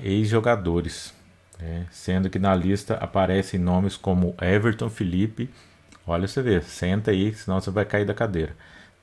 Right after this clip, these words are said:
É, vai cair, né? Senta, senão você cai até da cadeira, né? Everton, Felipe e Calazans, que não tiveram nenhuma relevância no time profissional do São Paulo, né? Então,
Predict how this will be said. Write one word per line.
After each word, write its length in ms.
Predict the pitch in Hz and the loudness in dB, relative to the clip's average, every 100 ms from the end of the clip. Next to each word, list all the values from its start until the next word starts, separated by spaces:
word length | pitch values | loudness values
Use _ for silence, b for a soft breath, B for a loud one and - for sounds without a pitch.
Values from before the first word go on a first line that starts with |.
| 95 | -6
É, 200 | 87 82 | -4 -2
vai 140 | 87 | -2
cair, 500 | - 92 90 90 92 - - | 4 4 6 2 0 -8 -6
né? 200 | 87 85 | -4 -2
Senta, 520 | - 87 104 110 117 | -2 2 2 0 -4
senão 440 | - 101 101 123 | -2 0 2 0
você 140 | - 107 | -4 -2
cai 160 | 98 | 0
até 120 | 95 110 | 0 2
da 100 | 123 | 4
cadeira, 440 | 160 98 82 80 - | 2 2 0 -2 -6
né? 220 | 90 104 B B B B B B | -4 -4 B B B B B B
Everton, 500 | 120 98 104 110 120 | -2 0 4 2 2
Felipe 600 | 110 110 92 107 113 135 139 B B _ - | -2 0 2 2 0 -6 -6 B B _ -2
e 160 | 107 | -2
Calazans, 880 | 123 - 117 123 101 87 85 80 - - B B B - | 0 4 6 8 6 2 0 -2 -8 -20 B B B -6
que 80 | 95 | 0
não 180 | 95 | 0
tiveram 460 | 98 98 92 95 101 | 0 2 4 4 4
nenhuma 340 | 101 107 117 | 2 2 2
relevância 800 | 117 123 123 85 90 95 - 110 104 B B B - | 2 2 2 2 2 2 0 -4 -4 B B B -4
no 140 | 95 | -4
time 240 | - 95 | -2 -2
profissional 640 | 95 98 82 104 95 87 87 | 0 -2 -2 -2 0 0 -2
do 60 | |
São 220 | 85 104 | -2 -4
Paulo, 300 | 95 78 76 73 - - | -2 -4 -6 -10 -16 -10
né? 220 | 85 87 | -8 -8
Então, 420 | - 87 98 104 | -6 -4 -2 -4